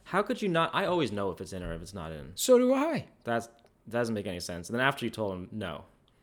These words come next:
Speaker 2: Right?
Speaker 1: No.
Speaker 2: Like, uh, i-, in the house, right? I do all my conference calls and all of my calls, whatever, and I have the ear pods, and I, and I wear 'em. And then after, there may be some soft music, and Bobby may come in and try talking to me, and I'll keep him in, and I just, like, 'cause I know this is a very limited time frame. I'm not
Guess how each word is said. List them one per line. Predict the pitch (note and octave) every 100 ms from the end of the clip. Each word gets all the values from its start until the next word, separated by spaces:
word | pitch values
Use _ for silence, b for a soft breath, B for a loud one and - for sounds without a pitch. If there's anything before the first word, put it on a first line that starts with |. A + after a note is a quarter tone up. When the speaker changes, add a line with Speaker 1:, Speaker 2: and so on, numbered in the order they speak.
| -
Speaker 2:
Right? | C#3+ G#3 D#4
Speaker 1:
No. | A2 E2 - b b b -
Speaker 2:
Like, | D#3 C#3 -
uh, | D3+ D#3
i-, |
in | D3+ D#3 D#3
the |
house, | C#3 F3 C#3+ - -
right? | B2+ A#2+
I | B2
do | C3
all | C3+
my | B2+ A#2+
conference | - A#2 A2+ -
calls | A#2+ A#2 A2
and | A2
all | A2+
of | A2+
my | G#2+
calls, | - A2+ G#2
whatever, | A2 G2+ G2+
and | G#2
I |
have | A#2
the | A2 C3+
ear | F3+
pods, | E3 - - -
and | G#2
I, | A2+ -
and | A2
I |
wear | A2 C3
'em. | F2 - b b b b -
And | C#3+ D#3+
then | D#3+ D3+ C#3+ -
after, | B2 A#2+ - B2+
there | B2 B2
may | B2
be | A#2 A2
some | C3 A#2 G#2+
soft | - A#2+ A2
music, | A#2+ A#2+ A2+ A#2 A2+
and | A2 G2+
Bobby | G2+ G2+ A2
may | G#2+ G#2
come | - A2
in | G#2
and | G2+
try | G#2
talking | G2+ G2+ G#2 A2
to | G#2+
me, | G#2+ G2+ - b b _
and | A#2
I'll | A2
keep | - C#3+ A#2+
him | A#2
in, | A#2+ A2+
and | G#2+
I | G#2
just, | G#2 -
like, | A2 G2
'cause | - A2+
I | A2+
know | A2 A2+ A2+
this | G#2+ -
is | G#2+
a | G2
very | A2+ A2
limited | G2+ A#2+ A2+ G#2 F#2+
time | - D#3+ D#3+
frame. | - - -
I'm | A#2
not | C3+ B2